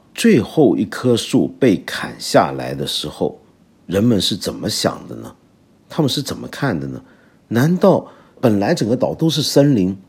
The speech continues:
都是田野，到了最后全部都没了，那整个过程里面，人们难道一点感觉都没有吗？怎么会这样子呢？这个危机是迫在眼前的才对啊，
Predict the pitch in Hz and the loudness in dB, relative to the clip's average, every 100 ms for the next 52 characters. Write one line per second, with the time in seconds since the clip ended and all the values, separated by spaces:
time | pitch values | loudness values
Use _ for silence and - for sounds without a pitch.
0 | - 143 143 135 - 117 135 98 - - | -2 0 0 -4 0 2 2 0 -2 -20
1 | _ 170 139 120 151 120 143 101 - _ | _ 4 4 4 2 2 2 0 -2 _
2 | _ - 185 185 160 127 87 98 - 175 | _ -2 2 4 4 4 4 2 2 -2
3 | - 95 113 - 185 113 - 110 87 127 | 0 0 -2 4 4 4 0 0 2 0
4 | 104 - _ 127 165 165 139 156 170 - | 0 -6 _ 2 4 4 4 2 0 -4
5 | 247 254 - 160 151 185 - 120 95 92 | 2 2 4 4 6 4 0 -2 -4 0
6 | 123 156 - 196 208 190 135 147 104 69 | 2 2 6 6 8 6 6 6 4 0
7 | 80 82 _ _ _ - 143 - 208 156 | -6 -8 _ _ _ 4 4 6 4 6
8 | 185 120 98 95 92 - _ _ _ _ | 4 2 0 -2 -4 -8 _ _ _ _
9 | _ _ 240 208 143 131 160 160 185 - | _ _ 4 6 8 6 4 4 4 4
10 | 175 - 220 170 185 143 87 78 67 - | -2 2 6 6 6 4 2 0 -4 -4
11 | 85 131 - 82 80 107 90 78 | 0 0 0 -4 0 2 2 0